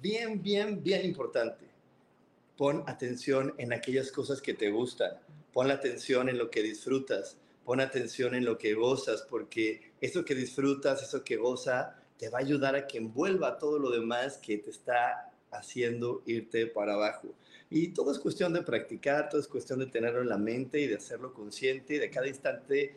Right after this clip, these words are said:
cada diez segundos, cada minuto, cada instante que lo necesites, por el periodo que lo necesites, estar recordando qué es lo más feliz que puedo tener hoy aquí,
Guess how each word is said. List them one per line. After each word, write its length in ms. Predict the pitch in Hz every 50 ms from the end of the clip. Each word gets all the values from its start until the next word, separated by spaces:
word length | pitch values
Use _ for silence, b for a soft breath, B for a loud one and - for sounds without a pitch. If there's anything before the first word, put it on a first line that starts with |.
| B B B
cada 260 | - - 143 143 139 143
diez 160 | 147 151 147
segundos, 580 | - 135 127 131 156 165 156 156 165 165 160
cada 240 | 165 - 139 139 135
minuto, 480 | 139 117 120 135 156 156 - 175 170 160
cada 220 | - 151 151 175
instante 380 | 185 160 - - 175 170 175 165
que 120 | - 131
lo 120 | 117 113 113
necesites, 720 | 117 107 110 107 - 113 113 110 - 127 143 220 - B B B B _ -
por 100 | 110 113
el 100 | 117 110
periodo 380 | - 117 113 151 190 202 175
que 80 | - -
lo 140 | 110 113 110
necesites, 360 | - - - 123 - - 151
estar 160 | - - 127
recordando 600 | 131 127 - - 113 113 117 117 113 110 104 101 B B B B B
qué 100 | - -
es 60 | 147 156
lo 80 | 165
más 220 | 156 151 143 - -
feliz 240 | 143 127 127 127
que 80 | - -
puedo 300 | - - 117 117 120 120
tener 320 | - 107 104 107 107 107
hoy 160 | 107 107 107 101
aquí, 300 | 92 - - 107 101